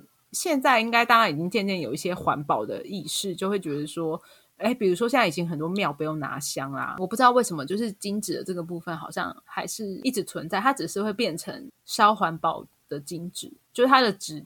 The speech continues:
的材质好像会跟传统的金纸不太一样，所以它烧起来会比较没有那么多的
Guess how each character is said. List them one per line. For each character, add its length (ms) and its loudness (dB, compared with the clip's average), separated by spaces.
的 200 0
材 320 -4
质 280 -8
好 140 -6
像 160 -4
会 100 -2
跟 140 -6
传 180 -6
统 140 -6
的 40 -12
金 160 -10
纸 200 -18
不 80 -20
太 180 -14
一 120 -18
样， 180 -12
所 120 2
以 40 4
它 120 4
烧 240 2
起 220 -6
来 300 -10
会 400 -6
比 80 -4
较 220 4
没 80 2
有 100 -2
那 80 -2
么 80 -4
多 160 -4
的 100 -6